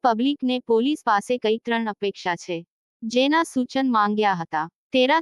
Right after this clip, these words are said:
તુજકો અર્પણ કાર્યક્રમ અંતર્ગત ચોરાયેલી બાઇક અને ગુમ થયેલ શૂન્ય નવ મોબાઈલ ફોન ડિટેક્ટ કરી મૂળ માલિકોને પરત સોંપાયા હતા.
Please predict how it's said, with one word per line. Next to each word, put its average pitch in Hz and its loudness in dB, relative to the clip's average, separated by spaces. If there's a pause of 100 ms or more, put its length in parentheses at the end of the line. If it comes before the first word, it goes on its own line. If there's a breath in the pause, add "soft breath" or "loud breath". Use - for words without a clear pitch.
તુજકો 262 -2
અર્પણ 262 0
કાર્યક્રમ 233 0
અંતર્ગત 269 0 (120)
ચોરાયેલી 208 0
બાઇક 208 0
અને 208 0
ગુમ 240 0
થયેલ 226 -2
શૂન્ય 226 -2
નવ 233 0
મોબાઈલ 208 0
ફોન 226 -2
ડિટેક્ટ 214 -2
કરી 214 2
મૂળ 240 -2
માલિકોને 233 0
પરત 214 -2
સોંપાયા 185 -2
હતા. 165 -6